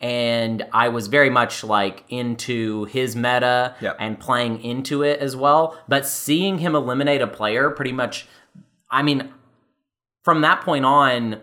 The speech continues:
Speaker 1: the rest of the table was having so many secret conversations about him,
Speaker 2: Yeah.
Speaker 1: basically.
Speaker 2: Yeah.
Speaker 1: It was
Speaker 2: It was
Speaker 1: just
Speaker 2: a
Speaker 1: people being
Speaker 2: constant
Speaker 1: like,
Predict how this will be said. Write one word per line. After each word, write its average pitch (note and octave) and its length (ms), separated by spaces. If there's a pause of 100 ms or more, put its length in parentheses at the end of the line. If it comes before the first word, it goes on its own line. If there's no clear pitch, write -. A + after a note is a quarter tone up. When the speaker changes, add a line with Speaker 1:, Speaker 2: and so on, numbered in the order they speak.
Speaker 1:
the A#2+ 160
rest B2+ 360
of C3 80
the A2+ 80
table A2 340
was G#2+ 180
having G2+ 240
so A#2 160
many G#2+ 140
secret G#2 320
conversations G2 580
about E2 380
him, C#2 240
Speaker 2:
Yeah. F#2 160
Speaker 1:
basically. F#2+ 420
Speaker 2:
Yeah. F2 180
Speaker 1:
It A2+ 100
was A#2 80
Speaker 2:
It D#3+ 40
was D3 100
Speaker 1:
just C3 100
Speaker 2:
a - 20
Speaker 1:
people C#3+ 260
being B2 160
Speaker 2:
constant A#2 120
Speaker 1:
like, G#2 180